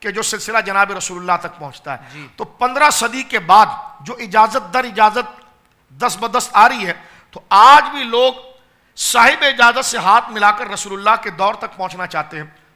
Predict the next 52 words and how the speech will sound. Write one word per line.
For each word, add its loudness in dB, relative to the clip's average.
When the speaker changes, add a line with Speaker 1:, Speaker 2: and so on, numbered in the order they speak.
Speaker 1:
तो -20
मुझे -14
बताइए, -10
जो -18
एक -4
वास्ते -4
से -14
हुजूर -14
के -16
दौर -8
तक -18
पहुंचता -18
हो, -18
Speaker 2:
अल्लाह। -20
Speaker 1:
यानी -10
बीच -10
में -8
सहाबी 0
का -6
वास्ता -2
है -6
ना, -12
Speaker 2:
जी। -18
Speaker 1:
क्योंकि -16
वो -8
दौर 2
ताबई 2
में -6
था। -12
अब 6
उलमा 2
इस -4
बात 4
को -8
लिखते -8
हैं, -4
अल्लामा -2
इब्न -8
हजर -6
जैसा -8
मोतदिल -10
आदमी -4
तहजीब -8
तहजीब -10
के -10
अंदर -12
जब -12
उसके -12
तर्जुमे -10
में -6
आता -6
है, -14